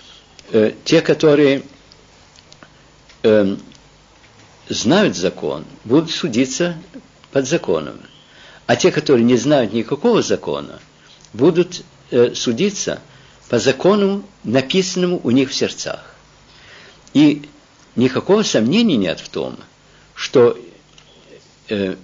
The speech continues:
всякий человек способен на добро, на правду, на истину, на восприятие красоты, не только вещественной, но и духовной красоты.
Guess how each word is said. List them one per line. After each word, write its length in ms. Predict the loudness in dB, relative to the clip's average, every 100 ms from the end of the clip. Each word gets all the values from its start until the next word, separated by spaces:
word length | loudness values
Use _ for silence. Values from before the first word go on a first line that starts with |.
| -10
всякий 440 | -6 -4 -2 -4
человек 520 | -2 -2 -2 -8 -12 -16
способен 720 | -16 -4 -4 0 -2 -2 -12 -18 _ _
на 140 | -4 0
добро, 440 | 0 0 -6 -8 -16 _
на 120 | -4
правду, 580 | -2 -2 -4 -6 -14 -18 -2
на 80 |
истину, 680 | -2 0 -2 -2 -8 -10 -12 -20 -20 -20 -20 _ 0
на 220 | 2 2
восприятие 840 | -2 -2 -2 -2 2 2 2 -2
красоты, 680 | -2 -2 -2 -4 -4 -6 -6 -14 -20 -20 -20 -20 -20 -20 _
не 220 | -6 -4
только 280 | 2 2 2
вещественной, 720 | 0 0 2 2 0 -2 -2
но 120 | -2
и 40 | 0
духовной 480 | -2 2 2 2 -4
красоты. 560 | -4 -4 -6 -6 -8